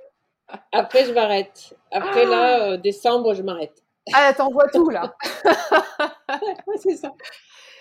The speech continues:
Speaker 2: Ah, mais c'est excellent. Non, mais franchement, heu, c'est génial, c'est
Speaker 1: Non, mais j'ai plein
Speaker 2: génial.
Speaker 1: d'envies. J'ai, bon, un cahier de création, j'ai un truc, ah oui, parce qu'en même temps, j'ai deux autres projets qui vont voir le jour l'an prochain.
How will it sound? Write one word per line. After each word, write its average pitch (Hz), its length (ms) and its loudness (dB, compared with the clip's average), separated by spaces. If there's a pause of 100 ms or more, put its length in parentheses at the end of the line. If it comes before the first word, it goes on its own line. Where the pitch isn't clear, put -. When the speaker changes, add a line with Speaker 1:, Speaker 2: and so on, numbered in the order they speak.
(400)
Speaker 2:
Ah, 240 100 -4
mais 247 100 -6
c'est 247 180 -8
excellent. 254 560 -4
Non, 254 280 2
mais 233 160 -2
franchement, 247 580 -10 (180)
heu, 196 220 -6
c'est 214 160 -10
génial, 240 640 -4
c'est - 140 -8
Speaker 1:
Non, 220 40 2
mais 220 100 2
j'ai 254 140 0
plein 302 320 -2
Speaker 2:
génial. - 0 -
Speaker 1:
d'envies. 262 420 -2
J'ai, 220 160 4
bon, 240 160 2 (160)
un 233 60 -8
cahier 247 320 -2
de 214 140 0
création, 214 640 -8
j'ai 214 160 -8
un 185 120 -8
truc, 226 260 -10 (100)
ah 208 40 -8
oui, 247 140 -6
parce 190 180 -12
qu'en 180 180 -12
même 180 160 -8
temps, 226 200 -12
j'ai 180 120 -10
deux 240 340 2
autres 220 160 -6
projets 226 380 -2
qui 196 140 -14
vont 185 160 -6
voir 180 160 -6
le 180 120 -4
jour 175 200 -10
l'an 165 100 -14
prochain. 165 460 -12